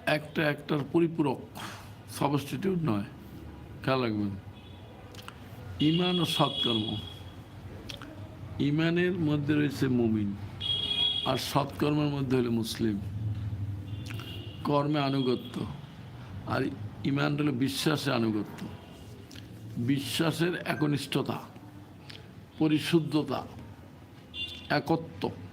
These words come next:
অংশীদারি মুক্ত চিন্তা চেতনা, মানে সর্বশক্তিমান সৃষ্টিকর্তার উপরে একনিষ্ঠ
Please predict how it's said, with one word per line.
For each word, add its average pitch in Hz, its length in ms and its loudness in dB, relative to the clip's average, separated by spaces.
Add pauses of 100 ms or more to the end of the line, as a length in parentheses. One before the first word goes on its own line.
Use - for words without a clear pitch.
(1300)
অংশীদারি 147 840 4 (320)
মুক্ত 135 420 0 (2500)
চিন্তা 143 360 2
চেতনা, 113 400 -2 (1700)
মানে 131 580 0
সর্বশক্তিমান 143 880 2
সৃষ্টিকর্তার 139 760 0
উপরে 120 400 2 (1900)
একনিষ্ঠ 156 640 2